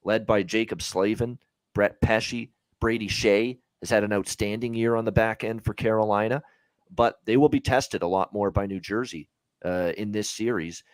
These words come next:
And then I'm hearing Rod Brind'Amour saying, and this I don't like necessarily, uh, back and forth, both goalies could see starts, uh, in this series for the Carolina Hurricanes. I, Antti Raanta and Freddie Andersen. I'm not sure I love that,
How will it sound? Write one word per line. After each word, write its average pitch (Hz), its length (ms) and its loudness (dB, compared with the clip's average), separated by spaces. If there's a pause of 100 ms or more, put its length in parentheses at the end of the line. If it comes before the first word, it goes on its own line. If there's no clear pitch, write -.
(320)
And 127 180 2
then 180 160 8
I'm 160 80 4
hearing 135 320 2
Rod 113 260 4
Brind'Amour 120 480 0
saying, 113 360 -4
and 104 120 0
this - 140 2
I 143 80 4
don't 156 180 4
like 82 240 -4 (280)
necessarily, 85 760 -6 (420)
uh, 87 240 0
back 117 340 2
and 131 120 -6
forth, 143 300 4 (260)
both 107 220 2
goalies 127 420 2
could 104 160 -6
see - 140 -8
starts, - 560 -2 (400)
uh, 90 80 -4
in 110 160 -4
this 98 180 -4
series 98 380 -2
for - 140 -10
the 87 80 -10
Carolina 95 560 -2
Hurricanes. 87 560 -6
I, 101 240 -6
Antti 110 320 -4
Raanta 107 520 0
and 120 240 -4
Freddie 87 360 0
Andersen. 76 640 -6
I'm 160 100 -10
not 151 140 -2
sure 160 180 2
I 147 60 6
love 147 260 0
that, - 220 -4